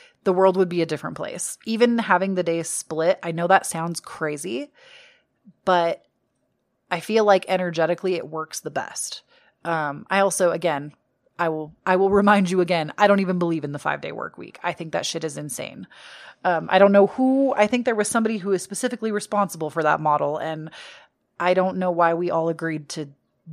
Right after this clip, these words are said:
do it this way because I think it was a bad idea. But, um,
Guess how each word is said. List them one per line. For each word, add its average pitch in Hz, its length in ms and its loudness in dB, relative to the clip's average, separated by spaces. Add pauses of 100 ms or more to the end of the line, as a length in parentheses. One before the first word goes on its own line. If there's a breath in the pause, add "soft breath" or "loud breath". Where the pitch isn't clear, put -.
(100)
do 160 160 -4
it 156 100 -8
this - 220 -10
way 160 160 -6
because 165 240 -10
I 147 80 -6
think 160 180 -10
it 170 40 -8
was 156 120 -8
a 147 40 -14
bad 143 200 -2
idea. - 400 -12 (600 loud breath)
But, 190 440 2 (1200)
um, 165 560 -4